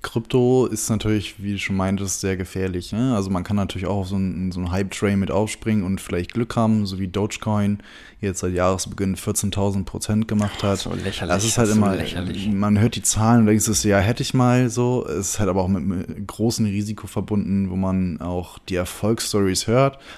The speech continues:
Speaker 1: aber es gibt auch viele Horrorstories. Ähm, worauf ich jetzt nochmal hinaus wollte, sind diese kurzfristigen Gewinne, die man immer so, auch als junger Anleger, immer sieht so und auch immer unbedingt haben will.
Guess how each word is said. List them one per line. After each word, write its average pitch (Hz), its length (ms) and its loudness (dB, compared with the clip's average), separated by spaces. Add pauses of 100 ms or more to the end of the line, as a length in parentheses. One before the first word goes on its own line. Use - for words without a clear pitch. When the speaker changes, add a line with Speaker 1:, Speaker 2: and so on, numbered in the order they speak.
Speaker 1:
aber 95 220 2
es - 100 -2
gibt - 160 -10
auch 90 80 -4
viele 90 280 -6
Horrorstories. 90 600 -4 (580)
Ähm, 95 540 2
worauf 98 300 -2
ich 110 80 -4
jetzt - 140 -4
nochmal 104 180 2
hinaus 98 420 0
wollte, 95 300 2
sind 95 160 -2
diese 90 160 -2
kurzfristigen 98 680 -4
Gewinne, 98 340 2
die 87 100 -2
man 90 200 -2
immer 90 200 -2
so, 87 140 -2
auch 107 120 -4
als 139 140 2
junger 120 300 4
Anleger, 92 420 0
immer 139 220 4
sieht 123 260 2
so 107 140 0
und 104 100 2
auch 107 140 -2
immer 139 140 4
unbedingt 143 400 2
haben 135 320 2
will. 120 260 2